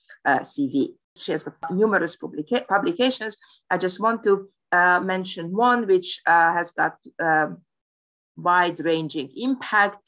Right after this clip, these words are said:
Uh, the book she wrote together with Sabine Hark, The Future of Difference Beyond the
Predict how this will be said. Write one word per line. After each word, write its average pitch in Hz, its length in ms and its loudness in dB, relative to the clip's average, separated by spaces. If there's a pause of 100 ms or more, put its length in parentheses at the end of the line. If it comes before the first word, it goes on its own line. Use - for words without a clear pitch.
(300)
Uh, 170 320 4
the 170 340 0 (220)
book 196 180 -4
she 175 240 -4
wrote 185 240 -2
together 170 400 -2
with 160 160 -6
Sabine 156 420 -4
Hark, 214 540 2 (260)
The 165 80 -8
Future 202 460 -4
of 147 240 -4
Difference 175 560 -2
Beyond 160 460 -4
the 151 160 0